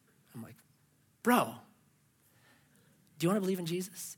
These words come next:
And this guy just looks at him and goes, "Yes, I do." I think in hindsight, he's like, "I just wanna get away from him." This dude, I wanna get away from him. I'll do whatever you're telling me to do right now.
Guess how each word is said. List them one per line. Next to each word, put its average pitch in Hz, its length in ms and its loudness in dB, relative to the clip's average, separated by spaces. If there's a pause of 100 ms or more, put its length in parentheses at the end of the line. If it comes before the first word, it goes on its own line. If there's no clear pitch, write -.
And 165 100 2
this 151 140 4
guy 196 140 0
just 160 160 -4
looks 156 200 0
at - 40 -6
him 160 60 -2
and 151 60 0
goes, 127 200 -4 (400)
"Yes, 131 240 0
I 123 100 -6
do." 120 240 -8 (1900)
I 285 160 12
think 247 180 6
in 202 80 6
hindsight, 185 520 10
he's 190 160 8
like, 165 240 8
"I 170 80 10
just 240 160 2
wanna 208 120 4
get 165 80 4
away 151 160 6
from 143 140 -2
him." 120 320 -2 (1500)
This 208 220 10
dude, 254 320 12
I 214 100 12
wanna 208 180 12
get 190 120 10
away 190 120 10
from 175 160 4
him. 185 140 4
I'll 330 140 12
do 208 140 10
whatever 202 440 10
you're 214 160 10
telling 196 260 8
me 180 120 6
to 165 60 6
do 160 140 8
right 147 220 10
now. 135 180 4